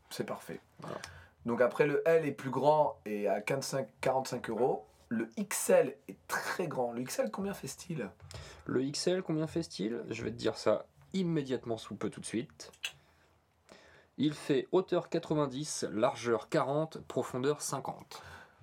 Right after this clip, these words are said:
Speaker 1: Ouh, mais comme c'est formidable tout ce que tu
Speaker 2: Mètres.
Speaker 1: me dis là.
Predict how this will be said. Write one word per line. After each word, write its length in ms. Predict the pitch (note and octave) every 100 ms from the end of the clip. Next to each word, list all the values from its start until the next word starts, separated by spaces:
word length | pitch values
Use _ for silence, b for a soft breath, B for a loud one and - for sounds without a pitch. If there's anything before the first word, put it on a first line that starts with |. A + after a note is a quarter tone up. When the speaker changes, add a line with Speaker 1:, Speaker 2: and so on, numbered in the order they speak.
| -
Speaker 1:
Ouh, 260 | B3+ E4+ C3
mais 160 | A2 A2
comme 240 | E3 D#3+
c'est 240 | D3 B2+ B2
formidable 560 | - A#2+ D3 - -
tout 100 | -
ce 60 | A#2+
que 100 | B2+
tu 120 | B2+
Speaker 2:
Mètres. 80 | C3
Speaker 1:
me 60 | B2+
dis 60 |
là. 200 | B2+ A#2+